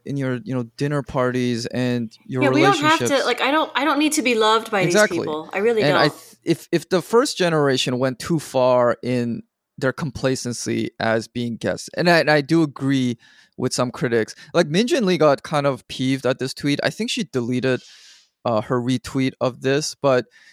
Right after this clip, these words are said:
Speaker 1: she was, you know, she, uh, she was being very respectful to everyone involved, but she was also saying, um, the Minari grandma <laughs> was kind of being, uh, insensitive 'cause this was not,
Speaker 2: Oh,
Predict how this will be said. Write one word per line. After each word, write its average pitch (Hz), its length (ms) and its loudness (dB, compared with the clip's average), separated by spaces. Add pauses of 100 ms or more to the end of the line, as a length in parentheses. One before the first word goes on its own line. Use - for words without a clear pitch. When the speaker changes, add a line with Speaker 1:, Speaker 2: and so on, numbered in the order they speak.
(140)
Speaker 1:
she 202 140 0
was, 190 200 2
you 160 140 0
know, 160 140 2
she, - 160 -2
uh, 156 120 2 (280)
she 175 300 -2
was 160 180 0
being 160 200 -4
very 147 140 2
respectful 127 540 -2
to 123 140 -4
everyone 120 280 -2
involved, 117 600 0 (140)
but 131 200 2
she - 120 -6
was 127 160 -4
also 120 200 -4
saying, 120 500 -4
um, 95 520 -6 (960)
the 95 300 -8 (160)
Minari 127 280 -2
grandma 127 260 0
<laughs> 147 100 4
was 175 140 2
kind 151 160 -2
of 131 80 -6
being, 127 380 -6
uh, 113 140 -4
insensitive 135 720 -4 (380)
'cause 120 380 0 (100)
this - 180 -6
was 117 140 -4
not, 120 220 -2 (840)
Speaker 2:
Oh, - 100 -20